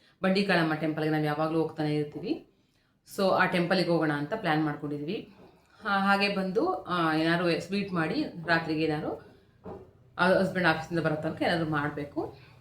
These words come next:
ಅದಾಗಿದ ನಂತರ ನೆಕ್ಸ್ಟ್ ಸಂಜೆಗೆ ಕುಂಕುಮಕ್ಕೆ ಹೋಗೋದು ಇದ್ದೇ ಇರುತ್ತೆ. ಎಲ್ಲರ ಮನೆಗೂ ಎಲ್ಲ ಫ್ರೆಂಡ್ಸು ಇನ್ವೈಟ್ ಮಾಡಿದ್ದಾರೆ, ಯಾರ್ಯಾರು ಲಕ್ಷ್ಮಿ ಕೂರಿಸ್ತಾರೆ ಅವರೆಲ್ಲರೂ. So, ಅವ್ರ ಮನೆಗೆಲ್ಲ ಹೋಗೋದು, ಕುಂಕುಮ ತೊಗೊಂಡು ಬರೋದು, ಅದೇನೋ ಒಂಥರ ನಮಗೆ ಖುಷಿ.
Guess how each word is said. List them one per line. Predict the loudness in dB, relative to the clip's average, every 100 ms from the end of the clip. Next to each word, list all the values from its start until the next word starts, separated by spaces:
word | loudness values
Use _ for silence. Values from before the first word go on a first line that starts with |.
| _ _ -4
ಅದಾಗಿದ | 4 6 4 2
ನಂತರ | -2 -2 -2 -2 -6 _ _ _ _ _ _ _ -6
ನೆಕ್ಸ್ಟ್ | -4 -4
ಸಂಜೆಗೆ | -2 0 2 2 2
ಕುಂಕುಮಕ್ಕೆ | 0 -2 -2 0
ಹೋಗೋದು | 0 2
ಇದ್ದೇ | 0 2 2
ಇರುತ್ತೆ. | 2 0
ಎಲ್ಲರ | 0 2 2
ಮನೆಗೂ | 2 0 2
ಎಲ್ಲ | 2 4 4 2
ಫ್ರೆಂಡ್ಸು | 0 -2 -4
ಇನ್ವೈಟ್ | -2 -2 -2 -2
ಮಾಡಿದ್ದಾರೆ, | -4 -4 -4 -4 -6 -16 -14 0
ಯಾರ್ಯಾರು | 4 6 4
ಲಕ್ಷ್ಮಿ | 0 -4
ಕೂರಿಸ್ತಾರೆ | -4 -4 -4 -6 -4
ಅವರೆಲ್ಲರೂ. | -2 -4 -2 -6 -6 -20 _ _ 4
So, |
ಅವ್ರ | 6 6
ಮನೆಗೆಲ್ಲ | 4 2 2 2 4
ಹೋಗೋದು, | 2 2 -2 -4 -4
ಕುಂಕುಮ | -4 -2 -2
ತೊಗೊಂಡು | 0 0 0
ಬರೋದು, | -2 -4 2
ಅದೇನೋ | 4 6 4 4
ಒಂಥರ | 4 4
ನಮಗೆ | 2 2 0 -2
ಖುಷಿ. | -6 -4 -4 -6